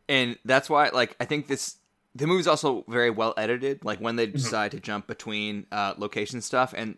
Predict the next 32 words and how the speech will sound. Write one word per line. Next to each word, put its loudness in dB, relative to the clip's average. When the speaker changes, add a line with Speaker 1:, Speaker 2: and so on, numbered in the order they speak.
Speaker 1:
to -6
exactly -2
your 0
point -6
there, -2
Hugo, -6
he -8
gives 0
this -8
big, 0
long 0
speech, -4
"I 2
can 2
no 4
longer 6
allow 6
the -4
indoctrination," 4
you 4
know, 4
blah, 2
blah, 2
blah, 0
blah. 6
He 0
ends 2
that 4
speech 0
by 4
saying, 0
uh, 4